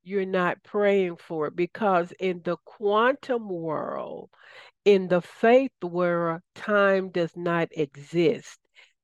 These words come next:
Everything is now. And that's why Eckhart Tolle, his book is The Power of Now. It's in this moment, now moment, that you're creating tomorrow.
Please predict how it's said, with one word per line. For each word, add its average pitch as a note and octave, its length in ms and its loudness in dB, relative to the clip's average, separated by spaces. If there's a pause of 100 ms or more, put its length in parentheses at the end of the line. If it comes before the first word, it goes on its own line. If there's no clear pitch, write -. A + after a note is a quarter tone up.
(100)
Everything F#3+ 640 2
is D#3 280 0 (360)
now. F3 540 -2 (1900)
And F#3+ 180 -2
that's A3+ 220 0
why F#3 180 2
Eckhart G3 480 0
Tolle, G#3+ 380 -2
his F#3+ 260 -6
book F#3 380 -4
is E3 420 0 (460)
The D#3 80 0
Power F#3+ 640 2
of E3+ 200 -6
Now. E3 680 -2 (220)
It's G3 220 2
in F3 260 2 (360)
this B3 260 2
moment, D3 400 -8
now G3+ 240 2
moment, D#3 540 -10 (280)
that F3 240 -4
you're F#3+ 100 -2
creating E3 760 -4 (160)
tomorrow. B2+ 600 -6